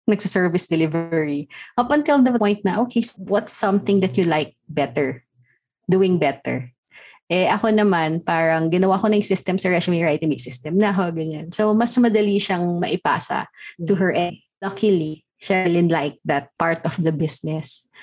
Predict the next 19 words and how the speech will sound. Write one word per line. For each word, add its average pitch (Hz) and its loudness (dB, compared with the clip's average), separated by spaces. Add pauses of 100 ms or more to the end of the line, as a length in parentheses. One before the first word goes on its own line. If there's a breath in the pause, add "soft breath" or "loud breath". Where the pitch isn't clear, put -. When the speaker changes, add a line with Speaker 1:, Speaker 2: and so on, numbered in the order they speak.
(480 loud breath)
Speaker 1:
I 285 4
think 311 2
yung 262 4
pinaka-, 233 4
ano, 214 4
sa 180 0
akin, 180 0
buti 240 2
na 220 2
lang 214 2
din 208 2
yung 135 0
asawa 170 2
ko - -10
kasi - -2
siya 226 -2
talaga 220 2
entrepreneurial 180 0
eh. 143 -8